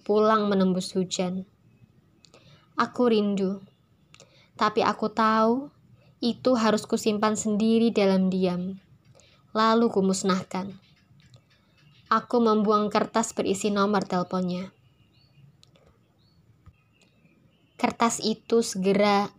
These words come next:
mengapung bersama genangan air hujan yang mengalir dan menjauh. Aku menutup jendela.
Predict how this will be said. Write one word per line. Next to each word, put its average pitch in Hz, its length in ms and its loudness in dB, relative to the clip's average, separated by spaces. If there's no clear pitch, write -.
mengapung 220 640 0
bersama 196 400 0
genangan 190 400 0
air 202 240 -2
hujan 202 480 -2
yang 185 160 2
mengalir 185 720 0
dan 208 240 -2
menjauh. 180 560 0
Aku 240 320 2
menutup 220 400 2
jendela. 190 560 0